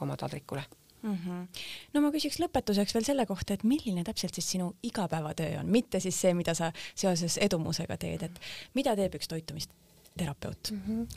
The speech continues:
Speaker 1: No jah, sõltubki see, et kus ja kel-, millega keegi täpselt on ka rakendust on leidnud, aga ideaalis on ikkagi see, et, et enamasti me teeme kõige rohkem ikkagi individuaalseid nõustamisi, eh, millele kuju-, kulub tegelikult päris palju aega, kui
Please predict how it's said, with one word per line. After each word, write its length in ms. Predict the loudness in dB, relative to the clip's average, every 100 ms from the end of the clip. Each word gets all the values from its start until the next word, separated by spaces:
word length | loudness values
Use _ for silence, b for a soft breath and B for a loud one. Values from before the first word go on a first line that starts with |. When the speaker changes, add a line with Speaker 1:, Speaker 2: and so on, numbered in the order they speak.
| B B B B
Speaker 1:
No 180 | 4 4
jah, 200 | 6 4 4
sõltubki 440 | 0 0 0 0
see, 140 | 2 2
et 80 | 2
kus 160 | 0 0 0
ja 100 | -2
kel-, 200 | 0 0 2
millega 360 | 2 2 0
keegi 300 | -2 -2 -2
täpselt 400 | -2 -2 -2 -2
on 240 | 0 0 -2
ka 100 | -4
rakendust 480 | -2 -2 -2 -2 -2
on 80 |
leidnud, 420 | -2 -2 0 -2 -4 B B B
aga 380 | 0 2 2 -2
ideaalis 440 | 0 2 4 2 2
on 100 | -2
ikkagi 300 | -2 -2 -2
see, 280 | 0 2 2
et, 140 | 0
et 120 | -2 0
enamasti 400 | 2 2 0 -2
me 80 | 0
teeme 240 | 0 0
kõige 220 | -2 -2 -2
rohkem 600 | -2 -2 -4 -2 -2 -2 -2
ikkagi 260 | -4 -2
individuaalseid 640 | 0 0 0 0 2 0 0
nõustamisi, 560 | -2 0 2 2 0 -2 B B B B B B
eh, 440 | 2 2 2 2 0 0
millele 320 | 0 2 0
kuju-, 320 | 0 2 2 2
kulub 300 | 4 6 4
tegelikult 460 | 2 2 0 -2 0
päris 240 | -2 0
palju 240 | -2 2
aega, 260 | 2 2 0
kui 440 | 0 0 2 0